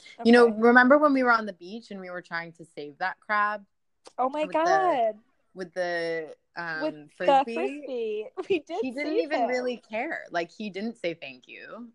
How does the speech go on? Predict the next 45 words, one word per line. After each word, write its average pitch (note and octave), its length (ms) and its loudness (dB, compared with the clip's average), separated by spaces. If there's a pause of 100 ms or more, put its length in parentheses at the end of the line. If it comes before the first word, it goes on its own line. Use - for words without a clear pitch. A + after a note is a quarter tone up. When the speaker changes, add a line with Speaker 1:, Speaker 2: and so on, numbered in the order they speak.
Speaker 1:
And, E3 200 -14 (140)
and G3 220 -4
you E3+ 80 -6
were D#3+ 60 -6
Speaker 2:
No. D#3+ 60 -4
Speaker 1:
like, D3 240 -4 (260)
Speaker 2:
He - 160 -6
was F#4 120 0
Speaker 1:
"I'm - 60 2
Speaker 2:
a A#4+ 40 2
little G#4 280 0
Speaker 1:
just" B3+ 180 -4
Speaker 2:
aloof. G3 320 -8 (1040)
Speaker 1:
Yeah, D4 380 -2
he G3 140 -10
didn't B3+ 280 -10
see, - 320 -14
he's C#4+ 180 -8
probably G3+ 500 -4 (220)
no E3 160 -10
longer C#3+ 260 -10
with D3+ 160 -6 (180)
us. D#3 100 -12 (100)
Speaker 2:
<laughs> - 100 -20
Yeah, - 200 -8
he - 60 -12
Speaker 1:
R - 140 2
I - 120 -2
P. - 100 -6
Speaker 2:
definitely D4 440 -4
isn't. C4+ 280 -10 (220)
I G4 180 2
think G#4 200 -6
when A4 100 -2
I F4 100 -2 (100)
flung D4 320 0
him E4 120 -14
into D4 140 -6
the C4 120 -4
water, C#4 260 0
he D4+ 100 -10
died C4 320 -4
on B3+ 140 -2
impact. F#4 540 -4
Speaker 1:
<laughs> - 60 -12